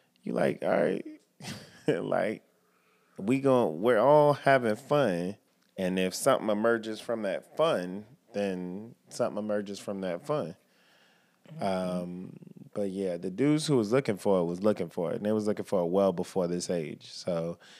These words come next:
Speaker 1: if they made it to this age and haven't found it, oh, they sad.
Speaker 2: Yeah, well, I think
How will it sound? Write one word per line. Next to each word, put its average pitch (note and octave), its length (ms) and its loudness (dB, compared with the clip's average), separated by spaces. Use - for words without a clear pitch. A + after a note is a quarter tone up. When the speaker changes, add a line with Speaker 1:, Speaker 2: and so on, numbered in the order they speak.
Speaker 1:
if F#2 80 -12
they F#2+ 160 0
made A2 200 2
it G2 100 -8
to E2+ 100 -8
this G2 280 -2
age A#2 240 2
and A2 100 -6
haven't G2 260 -4
found C3 340 2
it, - 260 -2
oh, D#2+ 280 -10
they F2+ 140 -8
sad. - 260 -10
Speaker 2:
Yeah, F3 320 0
well, G3 240 4
I G3+ 140 2
think F#3 480 -2